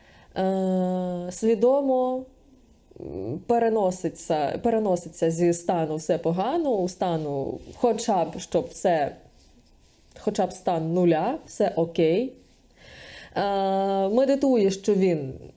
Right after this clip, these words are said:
геніальний сценарист, у нього суперкруті сценарії і все супер. Е, після медитації, як правило,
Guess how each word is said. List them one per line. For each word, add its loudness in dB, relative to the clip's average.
геніальний 2
сценарист, 0
у 2
нього 2
суперкруті 2
сценарії 0
і 2
все 0
супер. -4
Е, 2
після 2
медитації, 2
як 0
правило, 4